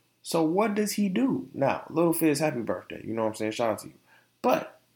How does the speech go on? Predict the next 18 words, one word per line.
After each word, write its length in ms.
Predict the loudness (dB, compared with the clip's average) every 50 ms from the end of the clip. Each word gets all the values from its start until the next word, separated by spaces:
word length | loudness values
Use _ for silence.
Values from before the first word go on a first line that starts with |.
| _ _ -6
on, 380 | -4 -2 -2 -2 -4 -6 -10 -14 _ _
on 300 | -8 -4 -4 -2 0 0
Lil 180 | 2 0 0 0
Fizz's 300 | -2 -2 -2 -2 -2 -2
birthday, 520 | -2 -2 -2 -2 -4 -6 -6 -8 -8 -8 -12 _ _ _ _ _ _ _ _ _ _ -6
Omarion 800 | -4 -4 -4 -4 -4 -4 -2 -2 -2 -2 -2 -2 -2 -4 -6 -8 -14 -20 _ _ _ _ _ _ _ _ _ _ _ _ _ _ -6
drops 540 | -2 0 2 2 2 0 -2 -6 -12 -14 -16 _ -6
probably 500 | -4 -2 -2 -2 -2 -2 0 0 2 2
one 260 | 2 0 0 0 -2
of 100 | -2 -2
the 60 | -4
most 360 | -2 -2 -2 -2 -2 -6 -10
pettiest 640 | -8 0 2 2 2 4 2 0 0 -2 -4 -2 0
bombs 560 | 2 2 4 2 0 -2 -4 -10 -14 -20 -20 _ _ -4 -4 -4 -10 _ _ _ _ _
in, 280 | -2 -2 -2 -4 -6 -10 _ _ _ _ -4 -2
in 300 | -2 0 0 -2 0 0
the 100 | 0 0
decade 840 | 0 0 4 6 8 8 6 4 0 -2 -2 -2 -4 -6 -10 -16